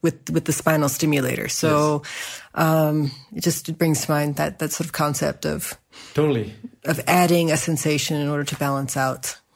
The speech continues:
Speaker 1: or to paint over something else that is, um, unpleasant.
Speaker 2: Yes,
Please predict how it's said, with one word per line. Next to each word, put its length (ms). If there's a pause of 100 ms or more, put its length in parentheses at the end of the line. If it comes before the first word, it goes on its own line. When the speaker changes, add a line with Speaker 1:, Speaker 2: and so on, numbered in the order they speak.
Speaker 1:
or 260 (160)
to 220 (100)
paint 300
over 420
something 420
else 280
that 120
is, 280
um, 400 (260)
unpleasant. 480 (460)
Speaker 2:
Yes, 380